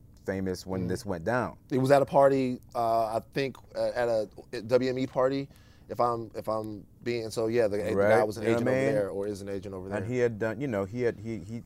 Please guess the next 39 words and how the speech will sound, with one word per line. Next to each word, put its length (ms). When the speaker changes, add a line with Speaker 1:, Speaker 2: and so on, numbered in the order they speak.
Speaker 1:
he's 180
come, 280
he's 180
come 180
a 60
long 260
way. 240
So, 380
um, 400
Speaker 2:
So 100
what 80
you're 60
Speaker 1:
you 40
Speaker 2:
saying 200
Speaker 1:
get 60
what 80
Speaker 2:
is 60
Speaker 1:
I'm 40
saying? 460
Speaker 2:
Yeah, 140
Speaker 1:
I 40
mean, 80
Speaker 2:
so, 120
Speaker 1:
I, 60
I 40
Speaker 2:
so, 200
right, 360
so 420
Speaker 1:
you 240
gotta 180
feel 220
comf-, 340
they, 220
these 320
people 300
had 180
to 60
feel 200
comfortable. 720